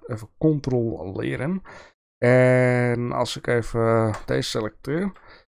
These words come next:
Je ziet hier niet dat de naalden erin zitten. Je ziet het hier ook niet, maar het zal waarschijnlijk wel zo zijn. En voor de rest zie je het eigenlijk ook niet. Alleen bij deze, dus dit scheelt een hoop tijd.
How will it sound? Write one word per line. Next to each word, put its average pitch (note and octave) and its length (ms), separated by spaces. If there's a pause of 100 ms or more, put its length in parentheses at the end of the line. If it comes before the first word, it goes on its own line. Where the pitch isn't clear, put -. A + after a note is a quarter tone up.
(100)
Je C#3 120
ziet A3+ 260
hier G#3 200
niet F#3+ 140
dat E3+ 160
de E3 60
naalden D3+ 420
erin C3+ 180
zitten. A#2+ 380
Je A2+ 80
ziet A#2 240
het - 140
hier A2 200
ook C#3+ 240
niet, C3+ 160
maar A#2+ 120
het - 100
zal A#2 240
waarschijnlijk G#2+ 500
wel F#2+ 160
zo - 120
zijn. D3+ 500
En B2 120
voor B2 160
de A#2+ 80
rest A#2 180
zie - 160
je G#2+ 60
het - 80
eigenlijk G#2 380
ook B3+ 140
niet. A3+ 200
Alleen D3+ 320
bij B2+ 140
deze, F#3+ 320
dus - 220
dit E3+ 240
scheelt - 480
een G#2+ 140
hoop G#2 420
tijd. C3+ 360